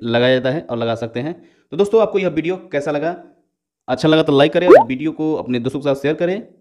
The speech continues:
और मेरे चैनल पर नए हैं तो सब्सक्राइब कर लो भाई। तो चलिए इस वीडियो को यहीं बंद करते हैं, नेक्स्ट वीडियो में फिर से मिलते हैं, तब तक के लिए जय हिंद,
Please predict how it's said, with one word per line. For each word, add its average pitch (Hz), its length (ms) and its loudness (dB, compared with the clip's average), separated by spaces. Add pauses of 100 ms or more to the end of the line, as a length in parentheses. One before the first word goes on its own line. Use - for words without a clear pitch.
और 113 120 -4
मेरे 113 160 -2
चैनल 127 180 -2
पर 135 120 -4
नए 123 160 0
हैं 151 200 -8
तो - 140 -10
सब्सक्राइब 110 460 -2
कर 110 100 -4
लो 110 80 -4
भाई। 120 280 -2
तो - 640 -20
चलिए 175 240 4
इस 156 140 -4
वीडियो 156 200 -4
को 160 80 -2
यहीं 160 180 2
बंद 160 200 -6
करते 160 200 -2
हैं, 156 80 2
नेक्स्ट 185 320 -2
वीडियो 160 200 0
में 151 60 0
फिर 196 140 -8
से 190 100 -4
मिलते 143 220 -2
हैं, 147 140 -2
तब 139 140 -8
तक 135 60 -12
के 139 60 -6
लिए 127 140 -2
जय 160 160 -2
हिंद, 196 220 -6